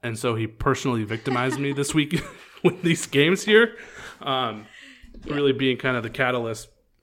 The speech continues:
Speaker 1: launching Baltimore to both of their wins in the series. Um, but, I mean, he only gave up four hits, eight strikeouts. The two walks, uh, isn't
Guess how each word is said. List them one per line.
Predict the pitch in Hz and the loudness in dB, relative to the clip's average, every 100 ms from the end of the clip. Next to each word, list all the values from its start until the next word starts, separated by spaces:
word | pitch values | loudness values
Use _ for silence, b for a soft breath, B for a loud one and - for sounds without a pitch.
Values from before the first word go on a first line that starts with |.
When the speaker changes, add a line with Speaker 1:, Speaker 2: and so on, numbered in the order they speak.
| - - | -20 -4
Speaker 1:
launching | 120 113 113 120 104 104 - _ - | 0 0 0 -4 -4 -8 -20 _ 0
Baltimore | 120 120 - 107 107 101 | 0 0 -4 -8 -8 -10
to | 104 | -12
both | 92 117 107 | -6 -6 -6
of | - | -6
their | 107 | -4
wins | 107 117 98 | -2 -4 -6
in | |
the | 98 | -8
series. | - 104 101 104 - B B B B B | -8 -6 -6 -8 -14 B B B B B
Um, | 123 117 104 95 - _ _ _ _ _ - | -6 -4 -6 -12 -20 _ _ _ _ _ 2
but, | 147 | 4
I | 139 | 4
mean, | 165 | 6
he | 160 | 6
only | 190 | 6
gave | 165 175 | 4 2
up | 156 | 0
four | - - 147 | -4 -2 0
hits, | 123 143 143 - | 0 -2 -4 -6
eight | 135 131 | -6 -6
strikeouts. | 131 120 123 123 - | -6 -6 -4 -6 -8
The | |
two | 110 139 | -8 -6
walks, | 120 120 120 - 123 | -4 -4 -4 -6 -6
uh, | 107 104 | -6 -6
isn't | 117 117 107 | -8 -10 -12